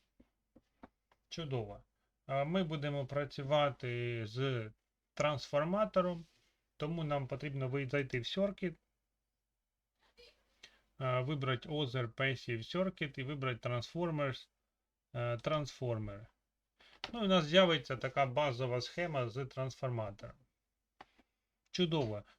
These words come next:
Що ми, е, зразу змінимо? Ми, е, зробимо, змінимо налаштування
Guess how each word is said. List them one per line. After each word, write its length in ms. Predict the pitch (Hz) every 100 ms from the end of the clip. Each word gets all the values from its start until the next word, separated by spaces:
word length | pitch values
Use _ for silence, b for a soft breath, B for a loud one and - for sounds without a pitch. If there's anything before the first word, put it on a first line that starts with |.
| -
Що 260 | - 233
ми, 280 | 226 196 175
е, 320 | 156 151 147 139
зразу 580 | - 156 156 160 147 139
змінимо? 460 | 143 135 120 117
Ми, 260 | 127 175 185
е, 520 | 156 131 131 131 127
зробимо, 680 | 117 156 151 139 135 131 123
змінимо 340 | 113 151 143
налаштування 880 | 135 131 131 - 135 139 143 131 117